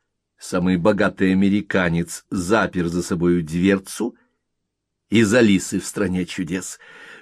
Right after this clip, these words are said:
Он повесил свои темные очки и фальшивую бороду на плющ, покрывающий стену. Он быстро прошел мимо собачьего скелета, глядя на свои часы, работавшие на солнечной батарейке.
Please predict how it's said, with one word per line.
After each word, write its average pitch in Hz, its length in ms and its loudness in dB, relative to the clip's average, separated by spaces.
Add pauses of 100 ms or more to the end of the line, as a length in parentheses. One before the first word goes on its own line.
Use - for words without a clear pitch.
Он 147 220 2
повесил 185 540 2
свои 107 340 2
темные 104 680 2
очки 101 480 -2
и - 20 4
фальшивую 98 800 0
бороду 95 380 2
на 92 180 0
плющ, 135 680 0
покрывающий 202 720 -2
стену. 196 540 -2 (260)
Он 101 300 2
быстро 202 680 2 (220)
прошел 160 560 2
мимо 143 280 4
собачьего 110 640 0
скелета, 151 920 0 (240)
глядя 92 520 2
на 87 100 0
свои 85 300 -2
часы, 120 720 -4 (240)
работавшие 117 880 -2 (220)
на 107 160 4
солнечной 90 720 0
батарейке. 87 720 -2